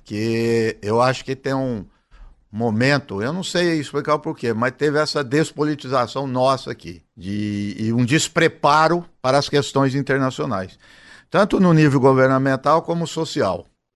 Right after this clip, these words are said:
né? E pra saber, primeiro, o terreno que você tá pisando, a chamada correlação de forças,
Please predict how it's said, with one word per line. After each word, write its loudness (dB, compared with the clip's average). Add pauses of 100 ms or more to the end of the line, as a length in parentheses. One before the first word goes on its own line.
(140)
né? -6 (600)
E 2
pra 2
saber, 2 (160)
primeiro, 6
o -2
terreno 2
que -6
você 0
tá 0
pisando, -2
a -8
chamada 0
correlação -2
de -6
forças, -8